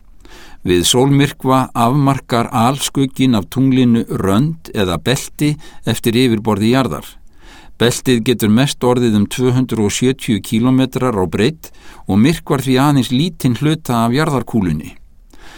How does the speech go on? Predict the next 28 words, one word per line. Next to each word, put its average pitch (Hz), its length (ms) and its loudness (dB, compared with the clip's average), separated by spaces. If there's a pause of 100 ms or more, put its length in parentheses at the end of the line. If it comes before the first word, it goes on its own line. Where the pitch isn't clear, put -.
(200)
Þau 135 200 4 (120)
ein 165 320 2
fá 143 160 0
að 113 320 2
upplifa 131 400 0
sólmyrkva 147 720 -2
sem 113 240 2
eru 90 160 -2
svo 80 160 -4
heppin 123 560 -2
að 113 160 0
vera 90 320 -2
í 113 160 0
skuggabeltinu. - 840 -4 (1500)
Síðasti 127 640 2
almyrkvi 147 560 2
á 120 80 4
Íslandi 147 560 2
varð 127 300 2
þann 120 180 2
þrítugasta 123 640 0
júní 147 400 2
árið 110 320 2
nítján 120 320 2
hundruð 117 240 -4
fimmtíu 127 320 -2
og - 60 -8
fjögur. 139 400 0